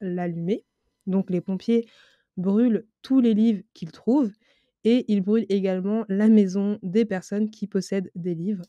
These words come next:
Donc, grosse ambiance. Et si on s'en tient aux premières pages, Montag, bah, du coup, prend son pied lorsqu'il déclenche des incendies. Clairement, lui voir des maisons brûlées, c'est son, c'est son gaga, il kiffe ça.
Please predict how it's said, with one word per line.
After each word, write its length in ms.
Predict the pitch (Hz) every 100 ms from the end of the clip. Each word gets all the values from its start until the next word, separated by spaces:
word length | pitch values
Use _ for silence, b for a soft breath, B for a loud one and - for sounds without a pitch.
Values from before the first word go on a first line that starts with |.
| -
Donc, 180 | 170
grosse 380 | - 165 233 233
ambiance. 600 | 196 170 170 247 - - _ _ B B B B _
Et 180 | 220 208
si 200 | 196 277 269
on 300 | 233 226 226
s'en 220 | 220 208 196
tient 460 | - 208 214 214 196
aux 80 |
premières 420 | 175 - 175 160 -
pages, 380 | 202 233 190 -
Montag, 640 | 185 190 202 196 220 226 196
bah, 220 | 170 165
du 100 | 175
coup, 140 | -
prend 320 | 196 - 269 285
son 260 | - 220
pied 300 | 214 - 214
lorsqu'il 320 | 190 170 202
déclenche 340 | 180 180 202 196
des 80 | 180
incendies. 360 | 170 175 175
Clairement, 400 | 214 180 175 180
lui 180 | 196 185
voir 360 | 175 202 202 180
des 140 | 175
maisons 300 | 180 175 202
brûlées, 460 | 170 175 170 180 208
c'est 180 | 180
son, 300 | 165 165 165 165
c'est 140 | 170
son 140 | 175
gaga, 320 | 170 165 165 180
il 80 |
kiffe 220 | - 170 -
ça. 220 | 170